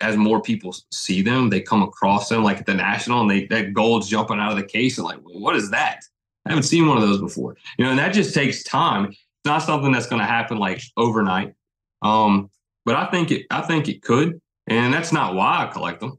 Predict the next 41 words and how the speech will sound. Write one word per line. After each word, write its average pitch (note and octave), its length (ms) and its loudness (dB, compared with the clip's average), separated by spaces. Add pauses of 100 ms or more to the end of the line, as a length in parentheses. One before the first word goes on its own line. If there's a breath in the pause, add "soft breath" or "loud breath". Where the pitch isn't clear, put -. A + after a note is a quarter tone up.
you G2+ 120 0
know, A#2 320 0
'cause A2 140 2
when A2+ 100 2
I B2+ 80 0
collected B2 460 0
them, C#3 240 0 (340)
I A#2+ 100 2
was C3 140 2
getting C3 300 4
these C3 200 2
things B2+ 360 -2
for A#2 180 0
some B2+ 160 2
of A#2+ 60 2
the G#2+ 80 2
prices B2 360 0
I A#2 100 0
told D3 340 0
you. G2+ 160 2
Like, G2+ 360 -2
<laughs> - 600 -6
I C#3 100 0
got C#3+ 200 0
some E3 100 2
of C3+ 80 2
these A2 140 -4
cards C#3+ 260 2
for, C#3+ 100 0
like, B2+ 300 2
seven C3 420 -2
bucks, C3 320 0
ten C#3+ 200 0
bucks, D3 300 2
and A2+ 80 -4
now B2+ 180 0
they're A#2 100 -4
selling A#2+ 240 -2
for G#2 80 -8
several A2+ 340 0
hundred A#2 360 -2